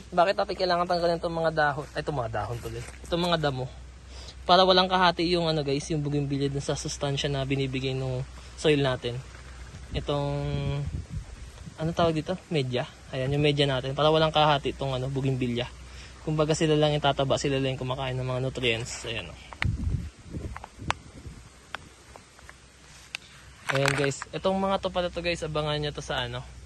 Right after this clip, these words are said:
ah, ano ngayon? June, July, August. Mga first week ng August, guys, lalo, lalo na yung mga yan. Kasi tuloy-tuloy na yung punla natin ngayong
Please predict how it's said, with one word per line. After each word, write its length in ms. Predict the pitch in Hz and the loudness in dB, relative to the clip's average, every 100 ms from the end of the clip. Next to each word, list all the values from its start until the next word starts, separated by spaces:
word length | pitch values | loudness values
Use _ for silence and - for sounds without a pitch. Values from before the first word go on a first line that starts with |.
| - - - - - | -20 -20 -12 -4 -2
ah, 640 | 131 131 123 117 117 117 120 - - - | 0 -2 -2 -4 -6 -8 -12 -16 -16 -10
ano 240 | 147 139 | -6 -4
ngayon? 200 | 127 113 107 | -4 -6 -6
June, 640 | 131 160 175 175 175 175 180 165 - | -4 -4 -4 -4 -4 -4 -6 -8 -8
July, 340 | 131 127 123 | -4 -2 2
August. 640 | 131 143 135 135 - - - - - - 147 | 4 4 4 2 -2 -12 -16 -18 -18 -4 2
Mga 100 | 170 | 4
first 180 | 180 180 190 | 4 0 -2
week 100 | 175 | 2
ng 80 | |
August, 320 | 160 165 160 165 | 4 4 2 2
guys, 240 | 151 139 143 | -2 0 -4
lalo, 160 | 135 | -2
lalo 180 | 131 131 131 | -2 -4 -4
na 100 | 127 | -6
yung 140 | 123 | -4
mga 120 | 117 107 | -6 -6
yan. 60 | 113 - - - - - - - - | -10 -14 -18 -20 -20 -20 -20 -18 -14
Kasi 200 | 160 170 | -10 -6
tuloy-tuloy 440 | 160 156 160 165 156 | -2 -2 -2 -2 0
na 120 | 160 | -2
yung 80 | 160 | -2
punla 240 | 156 147 | -2 0
natin 320 | 151 143 139 | -2 -2 -4
ngayong 560 | 139 139 139 139 135 | -6 -4 -6 -6 -8